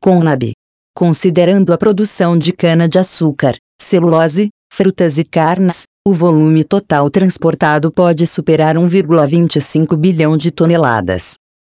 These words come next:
O anúncio foi feito nesta quarta-feira, cinco, em Brasília, durante uma cerimônia que reuniu os ministros Carlos Henrique Fávaro, Agricultura e Pecuária, Renan Filho,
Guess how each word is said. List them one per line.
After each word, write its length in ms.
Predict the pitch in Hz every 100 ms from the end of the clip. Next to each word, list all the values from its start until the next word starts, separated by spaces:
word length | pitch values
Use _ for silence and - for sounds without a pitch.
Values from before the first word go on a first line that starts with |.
| -
O 120 | 196
anúncio 500 | 165 175 202 196 190
foi 180 | - 196
feito 460 | - 156 151 -
nesta 400 | 196 156 156 -
quarta-feira, 880 | 185 - 170 165 160 - 170 170 190 185 _ -
cinco, 460 | - 165 156 180 - _
em 120 | 170
Brasília, 720 | 156 165 151 143 160 131 120 - _
durante 420 | 151 165 160 147 151
uma 160 | 139
cerimônia 640 | 135 151 147 156 156 147 156
que 160 | -
reuniu 460 | 143 151 139 143 165
os 160 | 156 151
ministros 640 | 170 165 170 - 160 -
Carlos 560 | - 165 151 165 139
Henrique 420 | 208 170 143 113 143
Fávaro, 520 | - 147 147 156 127 _ -
Agricultura 680 | 175 170 160 196 180 170 156
e 60 | 151
Pecuária, 600 | 151 - 156 156 170 170 _ -
Renan 320 | 196 175 160
Filho, 420 | 156 165 147 135